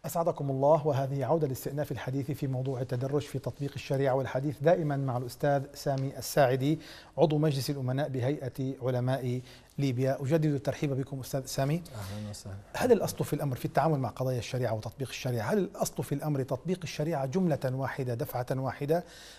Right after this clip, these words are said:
Speaker 1: أم أن التدرج هو السياق الطبيعي والشرعي؟
Speaker 2: آه، الأصل أن، آه،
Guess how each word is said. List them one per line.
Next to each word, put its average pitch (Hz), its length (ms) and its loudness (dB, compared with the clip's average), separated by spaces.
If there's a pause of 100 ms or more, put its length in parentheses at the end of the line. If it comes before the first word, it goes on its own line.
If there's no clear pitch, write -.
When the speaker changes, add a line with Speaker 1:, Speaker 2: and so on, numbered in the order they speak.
(140)
Speaker 1:
أم 202 120 2
أن 233 120 2
التدرج 196 480 4
هو 208 240 2
السياق 165 600 2 (640)
الطبيعي 151 440 2
والشرعي؟ 156 480 2 (1000)
Speaker 2:
آه، 135 440 -4
الأصل 151 560 4
أن، 170 240 2
آه، 117 1040 -2